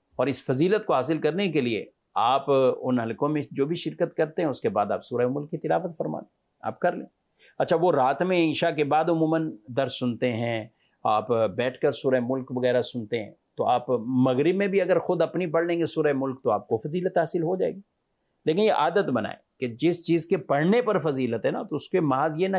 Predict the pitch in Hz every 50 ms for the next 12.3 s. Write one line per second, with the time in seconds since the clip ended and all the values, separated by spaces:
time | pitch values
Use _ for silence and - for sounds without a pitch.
0 | - 185 165 165 156 160 131 123 127 127 131 123 - - 156 143 120 92 95 85
1 | - - - _ _ _ _ _ _ _ _ _ _ _ _ _ _ _ - 117
2 | 107 110 107 107 104 - - - 156 175 196 214 196 160 131 - 120 - 131 127
3 | 123 - 185 175 175 180 180 175 190 185 180 180 175 180 190 208 247 233 - _
4 | _ _ _ _ _ _ - 123 120 127 135 131 123 139 123 - - _ _ _
5 | _ _ _ - 135 147 160 190 202 208 202 190 180 185 180 - 170 147 120 151
6 | 143 120 - 117 113 120 135 151 156 151 139 143 139 135 139 - 123 120 120 -
7 | 131 127 127 120 - - 135 147 170 175 175 - - 107 127 123 110 - - 139
8 | 127 120 113 - - 107 95 104 107 113 123 120 - 110 104 104 113 131 - -
9 | _ _ _ _ _ _ _ - - 117 110 - - - 120 110 90 98 104 117
10 | 135 131 - - 107 107 95 107 113 127 147 - - _ _ _ - 156 156 160
11 | - 131 139 127 151 135 - 123 120 120 104 98 87 80 73 80 82 82 - -
12 | - - - - - _